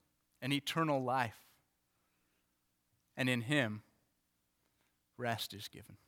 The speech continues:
Let's pray. Heavenly Father, we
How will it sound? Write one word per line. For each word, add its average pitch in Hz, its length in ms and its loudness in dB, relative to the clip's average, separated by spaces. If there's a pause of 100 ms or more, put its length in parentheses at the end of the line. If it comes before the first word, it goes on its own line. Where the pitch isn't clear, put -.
(1300)
Let's - 140 -16
pray. - 240 -20 (2000)
Heavenly 143 220 2
Father, 156 380 8
we 151 420 0